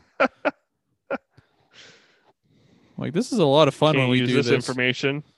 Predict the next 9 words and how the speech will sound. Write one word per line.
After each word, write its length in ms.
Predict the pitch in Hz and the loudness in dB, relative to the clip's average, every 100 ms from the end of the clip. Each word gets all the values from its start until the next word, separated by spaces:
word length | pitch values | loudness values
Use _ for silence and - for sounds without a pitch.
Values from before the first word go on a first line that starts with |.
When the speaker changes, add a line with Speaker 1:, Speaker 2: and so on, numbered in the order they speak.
| _ | _
Speaker 2:
Yeah, 180 | 127 113 156 - - 156 | -8 -6 -8 -10 -6 -6
<laughs> 340 | - - - | -8 -20 -12
two 200 | - 147 | -4 -4
neurons 540 | 120 120 117 123 123 117 | -2 -4 -4 -4 -6 -10
just, 140 | 120 | -14
like, 140 | 117 - | -14 -12
trying 640 | - - 117 110 113 117 | -10 -8 -6 -4 -4 -6
to 60 | 117 | -10
fire. 640 | - 110 113 113 117 | -8 -8 -6 -8 -8